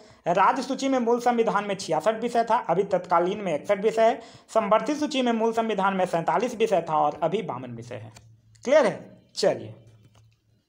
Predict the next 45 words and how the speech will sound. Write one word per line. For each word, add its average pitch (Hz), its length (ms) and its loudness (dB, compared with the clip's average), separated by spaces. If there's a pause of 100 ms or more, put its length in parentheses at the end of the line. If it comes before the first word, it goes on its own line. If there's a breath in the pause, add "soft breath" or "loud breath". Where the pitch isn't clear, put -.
(500 soft breath)
नेक्स्ट 262 220 2
क्वेश्चन 277 280 4
है 233 60 4
क्वेश्चन 233 260 2
नंबर 269 160 4
फिफ्टी 220 260 0
फ़ाइव। 139 260 -2 (420 soft breath)
क्वेश्चन 277 200 2
नंबर 302 160 6
फिफ्टी 240 260 0
फ़ाइव 247 240 2
कह 214 140 6
रहा 160 140 4
है 185 60 2
कि 226 100 -2
राष्ट्रीय 214 380 2
युवा 254 280 4
नीति 226 240 -2
को 254 160 4
कब 226 200 2
लागू 147 260 4
किया 135 200 -4
गया 120 200 -6
था? 113 140 -12 (260 soft breath)
तो 160 60 -4
इसका 175 160 0
जो 180 100 2
सही 202 200 4
आंसर 247 240 2
है 240 60 4
वो 185 140 2
है 170 80 4
ऑप्शन 160 280 2
नंबर 220 200 4
ए, 180 120 4
फरवरी 185 400 0
दो 180 120 2
हज़ार 160 200 0
चौदह 160 300 0
में 151 100 -6
इसको 247 260 0 (360 loud breath)
लागू 226 280 2
किया 139 200 -2
गया 120 200 -6
था। 123 200 -12